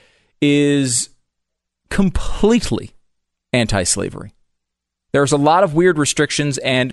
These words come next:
p-, some personal failings by some of our founders, including Jefferson,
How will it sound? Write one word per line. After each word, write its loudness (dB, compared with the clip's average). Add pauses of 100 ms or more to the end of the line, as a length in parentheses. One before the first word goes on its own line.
(120)
p-, -6
some -2
personal 0
failings 0
by 2
some 0
of -2
our 2
founders, -2
including -2
Jefferson, -4